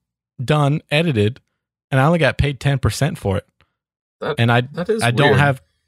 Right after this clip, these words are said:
Speaker 1: I don't deliver. So it's like, what, what? That doesn't make any sense.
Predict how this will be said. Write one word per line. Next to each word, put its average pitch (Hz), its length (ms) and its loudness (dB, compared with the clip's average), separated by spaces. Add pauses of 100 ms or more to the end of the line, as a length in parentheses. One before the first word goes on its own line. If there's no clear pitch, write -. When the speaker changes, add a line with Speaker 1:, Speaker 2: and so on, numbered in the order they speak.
(280)
Speaker 1:
I 143 80 0
don't 143 220 0
deliver. 131 600 0
So 151 200 -4
it's - 160 -6
like, 139 120 -4
what, 131 240 -6 (360)
what? 156 280 -4
That 190 120 -4
doesn't 226 220 -4
make 165 180 -2
any 135 140 -2
sense. - 480 -8